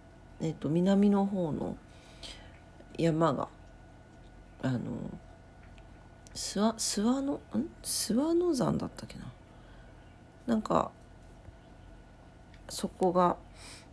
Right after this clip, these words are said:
あの、噴火したっていうニュースが入って、わあ、なんか、あれだなって思いました。なんか、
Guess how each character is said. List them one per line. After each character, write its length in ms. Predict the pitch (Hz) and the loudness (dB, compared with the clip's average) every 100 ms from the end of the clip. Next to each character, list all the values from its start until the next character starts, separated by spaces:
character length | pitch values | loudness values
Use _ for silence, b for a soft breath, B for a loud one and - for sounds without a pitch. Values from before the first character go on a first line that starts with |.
| - | -12
あ 100 | 160 | -6
の、 160 | 160 165 | -4 -4
噴 260 | 165 175 165 | 2 2 2
火 200 | - 180 | 0 -4
し 80 | |
た 140 | - 165 | 0 -2
っ 40 | |
て 200 | - - | -2 -4
い 120 | 131 | -4
う 40 | 131 | -2
ニ 100 | 139 | -4
ュ 40 | |
ー 40 | 143 | -4
ス 160 | - | -6
が 80 | 156 | -6
入 180 | 175 147 | -4 -6
っ 20 | |
て、 320 | 147 - - - - B B B B B B - | -6 -8 -8 -8 -16 B B B B B B -10
わ 260 | 151 156 151 | -2 0 2
あ、 40 | 139 | 2
な 100 | 147 | 0
ん 80 | |
か、 320 | 143 139 127 - - - - - - - - - - - - - - - - - - - - - - - - - - | -2 0 -2 -2 -12 -20 -20 -20 -20 -20 -20 -20 -20 -20 -20 -20 -20 -20 -20 -20 -20 -20 -20 -20 -20 -20 -20 -20 -8
あ 120 | 151 | -4
れ 100 | 156 | 0
だ 140 | 160 | 0
な 160 | 151 160 | 2 0
っ 60 | 160 - - | -2 -8 -6
て 100 | 127 | -2
思 220 | - 131 | -2 -2
い 40 | 127 | -4
ま 140 | 143 | -6
し 80 | - | -6
た。 60 | |
な 60 | 147 | -4
ん 20 | |
か、 100 | 135 | -4